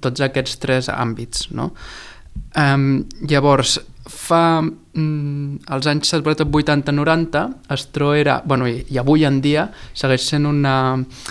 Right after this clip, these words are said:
eh, fundació, una, per a cooperació internacional. Fa projectes de desenvolupament econòmic a zones empobrides, a, sobretot a Amèrica Llatina, com us dic. Eh,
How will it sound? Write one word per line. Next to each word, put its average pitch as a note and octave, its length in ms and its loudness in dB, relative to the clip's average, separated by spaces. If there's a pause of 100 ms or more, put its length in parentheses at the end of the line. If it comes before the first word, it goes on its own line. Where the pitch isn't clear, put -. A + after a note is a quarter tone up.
(200)
eh, C3 260 0 (840)
fundació, C3+ 880 -2
una, C3+ 300 -2 (440)
per C3+ 140 0
a C3 80 2
cooperació C3 440 -2
internacional. C3 680 -4 (340)
Fa A#2 200 -6
projectes C#3+ 480 4
de C#3+ 80 4
desenvolupament B2 680 2
econòmic C#3+ 680 0
a C#3 380 0
zones C3+ 340 -2
empobrides, C3 880 -2 (500)
a, C3 360 2
sobretot B2 360 0
a - 40 0
Amèrica B2 280 -2
Llatina, A2+ 440 -8 (680)
com - 220 -8
us D3+ 120 -8
dic. - 280 -14 (1000)
Eh, D3+ 260 2